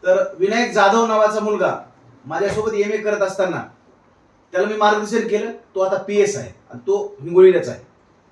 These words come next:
म्हणजे जवळच आला, अगोदरही सोडला होता आणि आता आय-, अ, पीएसआयच्या पुढची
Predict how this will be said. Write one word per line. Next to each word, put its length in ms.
म्हणजे 220
जवळच 320
आला, 220
अगोदरही 360
सोडला 280
होता 260
आणि 160
आता 180
आय-, 360
अ, 220
पीएसआयच्या 640
पुढची 380